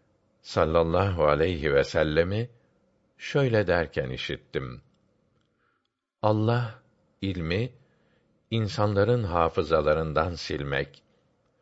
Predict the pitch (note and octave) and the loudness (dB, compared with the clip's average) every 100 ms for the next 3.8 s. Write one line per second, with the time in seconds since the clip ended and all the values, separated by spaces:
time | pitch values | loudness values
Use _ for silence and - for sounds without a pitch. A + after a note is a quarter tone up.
0 | _ _ _ - G2+ G#2 - A2 A2+ G#2+ | _ _ _ -6 -2 -2 0 0 0 0
1 | A2 G#2+ - G#2 - - - G#2 G2 F2+ | 0 -2 -6 -6 -4 -6 -6 -6 0 0
2 | E2 F2 G2+ - E2+ D#2+ D#2+ F#2+ E2+ D#2 | 2 -2 -4 -6 -2 0 -2 -4 -4 -2
3 | D2+ D#2+ D#2+ D2 D2+ - - | -2 -2 -4 -4 -4 -6 -18